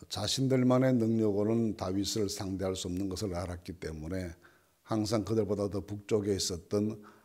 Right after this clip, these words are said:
아람의 지원을 요청하고 그 아람 군대의 도움을 받아서 이스라엘을 괴롭히면서 항상 다윗의 왕-, 왕국의 옆구리에 있는 가시처럼 늘 그렇게 괴로움을 주는 세력이 되었습니다.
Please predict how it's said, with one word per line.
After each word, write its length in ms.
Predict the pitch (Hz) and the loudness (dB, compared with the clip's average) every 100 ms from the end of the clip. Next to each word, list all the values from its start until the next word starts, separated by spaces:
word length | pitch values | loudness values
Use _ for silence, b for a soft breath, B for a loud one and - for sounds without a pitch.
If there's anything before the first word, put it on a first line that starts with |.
| B - | B -6
아람의 560 | 92 101 104 110 127 | -2 2 4 4 4
지원을 480 | 123 117 107 110 110 | 4 2 2 4 4
요청하고 920 | 95 95 - 87 80 78 90 110 117 B B B | 2 0 -2 -4 -6 -4 -2 -2 -2 B B B
그 100 | - | -6
아람 340 | 87 92 107 104 | -2 0 0 2
군대의 500 | 113 110 113 135 101 | 2 4 8 8 8
도움을 420 | 104 98 104 101 | 4 4 2 2
받아서 680 | 98 92 90 87 101 92 85 B B - | 2 0 -2 0 0 0 -4 B B -4
이스라엘을 640 | 104 - 101 92 95 90 | -2 0 0 0 0 -2
괴롭히면서 920 | 101 92 92 98 87 85 85 107 101 - | -4 -4 -4 -4 -6 -6 -4 -4 -4 -8
항상 580 | 104 123 120 139 107 - B B B | -6 -2 0 2 0 -4 B B B
다윗의 540 | - 107 104 98 104 92 | -2 2 2 2 2 2
왕-, 240 | 87 92 | 0 -2
왕국의 760 | 92 101 95 90 82 90 82 82 b b b _ | -2 -2 0 -2 -4 -4 -4 -8 b b b _
옆구리에 500 | 98 90 - 110 101 | -4 -4 0 4 6
있는 240 | 95 92 95 | 4 2 -2
가시처럼 800 | - 107 110 - - 85 85 | -2 -2 -2 -2 -4 -2 -4
늘 220 | 82 87 90 | -4 -6 -6
그렇게 580 | 95 87 - 87 82 - b b - | -6 -6 -6 -6 -6 -10 b b -4
괴로움을 500 | 101 98 101 95 87 | 0 2 2 0 -2
주는 280 | 92 87 | -2 -2
세력이 720 | 85 98 87 85 82 82 78 73 | -2 -2 -2 -2 -4 -6 -6 -6
되었습니다. 760 | 82 78 - 82 78 69 80 | -6 -6 -6 -6 -10 -12 -16